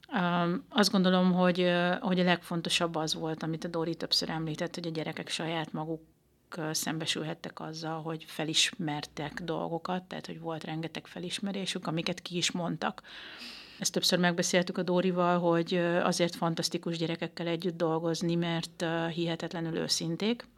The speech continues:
Nincs még bennük a, a játszmázás, vagy annak mondjuk csak a csírája, de hogy, ö, nin-, nincs bennük nincs bennük semmi olyan előfeltételezés, vagy, de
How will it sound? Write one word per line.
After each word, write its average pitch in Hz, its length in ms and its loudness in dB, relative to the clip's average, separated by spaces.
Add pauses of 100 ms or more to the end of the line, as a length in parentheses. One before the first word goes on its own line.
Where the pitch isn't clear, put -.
(280)
Nincs 180 300 6
még 170 160 2
bennük 170 480 2
a, 170 300 4 (400)
a 214 160 -6
játszmázás, 175 760 2
vagy 165 140 -2
annak 170 260 -2
mondjuk 165 280 -4
csak - 140 -4
a 180 80 -2
csírája, 170 600 0 (840)
de 175 160 0
hogy, 170 280 2
ö, 175 220 4
nin-, 180 380 6
nincs 190 280 8
bennük 170 460 -2 (500)
nincs 208 280 8
bennük 175 220 2
semmi 170 360 6
olyan 160 440 6
előfeltételezés, 165 1300 2
vagy, 190 120 -2
de 208 100 0